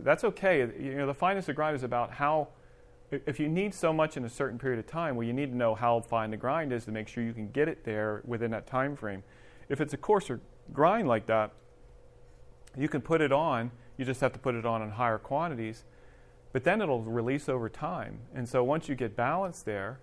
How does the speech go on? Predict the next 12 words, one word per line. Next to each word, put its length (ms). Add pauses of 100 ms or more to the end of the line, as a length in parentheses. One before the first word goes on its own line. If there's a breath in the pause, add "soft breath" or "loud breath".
(760)
you 140
might 320 (200)
not 200
have 140
to 60
put 140
anything 280
more 200
on 140
for 120
several 320
years, 360